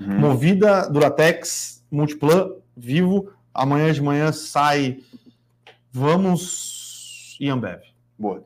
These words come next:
Speaker 2: E aí amanhã à tarde aí é o famoso
Speaker 1: É.
Speaker 2: Deus nos acuda.
Speaker 1: Exatamente.
Speaker 2: É, que aí sai Vale, Petro, Multi-, é, Vale, Petro, ah, Suzano, Localiza, e eu ainda acho que tem mais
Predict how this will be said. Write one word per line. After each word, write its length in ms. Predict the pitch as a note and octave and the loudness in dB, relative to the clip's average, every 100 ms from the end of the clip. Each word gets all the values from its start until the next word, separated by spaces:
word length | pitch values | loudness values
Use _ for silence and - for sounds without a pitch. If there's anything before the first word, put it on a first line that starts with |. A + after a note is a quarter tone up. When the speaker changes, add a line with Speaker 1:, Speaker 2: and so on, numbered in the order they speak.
| _ | _
Speaker 2:
E 120 | - D#3+ | -6 -2
aí 200 | C#3 D#3 | 0 0
amanhã 300 | E3 D3 C#3+ | -2 -2 -4
à 40 | |
tarde 420 | C#3 C3 D3 C3+ | -2 -2 -2 -4
aí 200 | B2 B2+ | -6 -6
é 160 | D3 C#3 | -6 -6
o 120 | C3+ | -8
famoso 580 | C3 A#2 C3+ C#3+ D3+ B2+ | -6 -6 -6 -4 -4 -4
Speaker 1:
É. 20 | A#2 | -4
Speaker 2:
Deus 260 | B2+ C#3+ | -2 -2
nos 140 | C#3 B2+ | -2 -4
acuda. 580 | A#2 C#3+ E3+ F3 E3+ | -6 -4 -2 -2 -4
Speaker 1:
Exatamente. 480 | G2+ F#2 F2 F2+ - | -6 -8 -10 -10 -8
Speaker 2:
É, 440 | A#2 A#2+ A#2 G#2+ G#2 | -4 0 0 0 -2
que 120 | A2+ | -2
aí 200 | A#2+ C3+ | -2 -2
sai 580 | C#3 C3+ B2 A2 F#2+ - _ _ _ F2 | -2 -2 0 -2 -6 -12 _ _ _ -20
Vale, 800 | G#2+ B2+ C#3 B2+ A#2 G#2 F#2 _ _ _ | -8 0 2 2 -2 -6 -10 _ _ _
Petro, 800 | B2+ B2+ C3 - - B2 A2+ G#2+ | -2 -2 -2 -12 -6 -4 -2 -6
Multi-, 560 | A#2+ B2 C3+ B2 A#2+ - | -8 -4 -4 -4 -12 -16
é, 140 | F#2+ | -10
Vale, 320 | A#2 C#3+ C3+ | 0 2 2
Petro, 600 | B2+ C3+ C#3 - C#3+ C#3 - - - - _ - | -2 -2 -2 -2 -4 -4 -14 -20 -20 -20 _ -6
ah, 680 | B2 B2+ C3 B2+ B2 A#2+ A#2 | -2 2 2 2 0 -4 -6
Suzano, 1400 | - - - - - - - C#3 A#2 C#3 D#3 E3 D#3+ | -12 -16 -16 -16 -16 -16 -8 -6 -2 2 2 2 0
Localiza, 840 | C#3 C#3 D3+ D3+ B2+ C3 D3+ C#3+ C#3 | -2 -2 0 2 2 0 -2 -2 -2
e 60 | |
eu 80 | C3+ | 0
ainda 240 | C3+ C3+ | -2 0
acho 160 | B2 - | -2 -4
que 60 | - | -8
tem 180 | C3+ | -6
mais 340 | B2 A#2 C3+ | -4 -2 -2